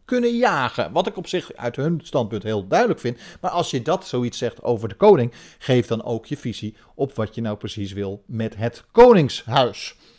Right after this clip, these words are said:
Nou, dan, eh, hebben we natuurlijk ook nog de D zesenzestig en P V D A. En, eh, heel eerlijk, daar is het een beetje dubbel. Want, nou ja, de P V D A is altijd voor het koningshuis, maar voor een kleine macht geweest. Dat is niet veel nieuws.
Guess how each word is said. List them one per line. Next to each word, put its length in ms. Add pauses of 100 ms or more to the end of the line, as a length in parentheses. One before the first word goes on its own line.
(420)
Nou, 320
dan, 340
eh, 120 (220)
hebben 280
we 80
natuurlijk 520
ook 320
nog 360 (220)
de 180
D 240
zesenzestig 640 (100)
en 260 (140)
P 80
V 380
D 140
A. 380 (460)
En, 300
eh, 220
heel 260
eerlijk, 360
daar 320
is 240
het 100
een 60
beetje 400
dubbel. 360
Want, 280
nou 160
ja, 60
de 160
P 80
V 60
D 40
A 140
is 140
altijd 460
voor 220
het 100
koningshuis, 540
maar 120
voor 140
een 180 (160)
kleine 380
macht 400
geweest. 440
Dat 160
is 300 (280)
niet 340
veel 300
nieuws. 480